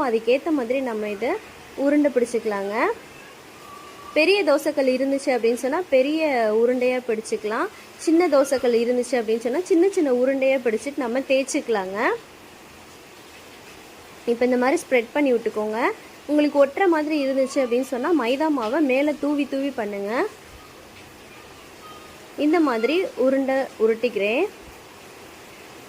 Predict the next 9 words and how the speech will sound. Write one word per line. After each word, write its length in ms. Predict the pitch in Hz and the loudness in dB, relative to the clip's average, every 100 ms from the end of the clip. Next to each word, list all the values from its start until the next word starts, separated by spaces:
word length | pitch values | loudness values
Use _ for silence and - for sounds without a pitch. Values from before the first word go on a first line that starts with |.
| - - - - - - - - - - - - | -20 -20 -20 -20 -20 -20 -20 -20 -20 -20 -20 -4
என்னோட 340 | - 269 330 359 | 4 4 4 4
தோசை 220 | 285 294 302 | 4 2 -6
தவா 180 | 247 294 - | -6 -6 -4
சின்னதுன்றனால 720 | 302 302 285 285 233 220 311 | 0 2 2 0 -2 -2 0
நான் 200 | 415 269 | 0 0
மீடியம் 320 | 277 311 302 277 | 0 -2 -2 0
சைஸ்ல 320 | 240 - 254 | -2 0 0
உருண்டை 400 | 320 262 254 254 | 2 2 2 2
உருட்டிக்கிறேங்க. 760 | 233 - 226 208 196 190 233 | 0 -2 -4 -4 -4 -6 -4